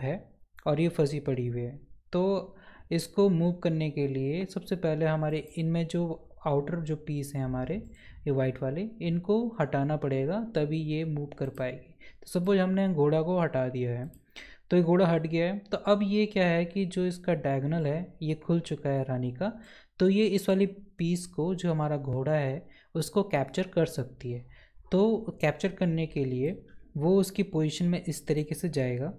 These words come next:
और जो घोड़ा है, वो बोर्ड से गायब हो जाएगा, बोर्ड से बाहर हो जाएगा। तो अब क्या है कि जो नेक्स्ट मूव आएगी उसकी, वाइट की, वो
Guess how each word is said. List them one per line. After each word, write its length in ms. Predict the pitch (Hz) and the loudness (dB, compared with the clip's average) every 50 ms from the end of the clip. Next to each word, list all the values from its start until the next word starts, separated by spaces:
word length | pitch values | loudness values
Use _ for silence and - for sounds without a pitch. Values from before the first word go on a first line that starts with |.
| - - - - - - _ _ - | -16 -20 -20 -20 -20 -20 _ _ -2
और 400 | 156 151 160 180 202 220 220 220 | 2 2 4 2 2 0 -2 -6
जो 460 | 175 156 131 - 160 160 160 160 165 156 | -6 -6 -4 0 0 2 2 2 0 0
घोड़ा 340 | 143 131 131 143 151 165 | -2 -2 -2 0 2 2
है, 160 | 156 143 147 156 | 2 2 2 0
वो 300 | 156 156 151 156 156 151 | -2 -2 -2 -2 -2 -2
बोर्ड 380 | 135 131 135 131 127 123 - | 0 0 0 0 0 -2 -4
से 140 | - 190 190 | -4 -4 -2
गायब 340 | 170 - 143 135 139 143 135 | -2 0 0 0 0 0 -2
हो 140 | 135 123 123 | -2 -2 -2
जाएगा, 400 | 123 123 120 120 120 147 185 214 | -2 -2 -2 -2 -2 -4 -4 -4
बोर्ड 440 | 214 190 156 139 135 139 139 135 | -4 -4 -2 0 2 2 2 0
से 240 | - - 214 220 226 | 0 0 0 0 0
बाहर 300 | 214 156 139 135 131 123 | 0 0 0 0 0 0
हो 100 | 127 123 | 0 -2
जाएगा। 380 | 123 127 123 127 131 - - - - - - - - - - - - _ _ | -4 -4 -6 -8 -10 -12 -16 -20 -20 -20 -20 -20 -20 -20 -20 -20 -20 _ _
तो 220 | - 190 196 208 202 | 2 4 4 4 4
अब 300 | - - 170 180 175 - - | 4 4 2 2 2 0 2
क्या 140 | 190 175 | 2 4
है 120 | 165 160 170 | 4 4 2
कि 500 | 170 - 190 202 208 208 208 - - - - - | 0 -2 -2 -2 -2 -4 -6 -10 -16 -12 -10 -6
जो 180 | 151 - 170 | -2 0 2
नेक्स्ट 400 | 170 165 170 180 190 - - - | 2 4 4 2 2 0 0 2
मूव 300 | 185 180 180 185 180 165 | 4 4 4 4 4 4
आएगी 380 | 147 139 135 127 127 139 143 147 | 4 4 4 2 0 0 -2 -2
उसकी, 600 | 139 135 - - - - - 185 214 233 - - - - - - | -2 -4 -6 -8 -14 -10 -6 -4 -4 -4 -6 -10 -16 -14 -8 -4
वाइट 320 | 143 135 135 139 135 139 | -2 0 2 2 0 -2
की, 340 | 139 - 170 208 247 233 - - - - - - - - _ _ _ - | -4 -4 -4 -4 -4 -6 -8 -18 -20 -20 -20 -20 -20 -20 _ _ _ -8
वो 540 | 143 131 143 165 185 196 220 233 233 - - | -6 -2 2 4 4 4 4 2 0 -6 -12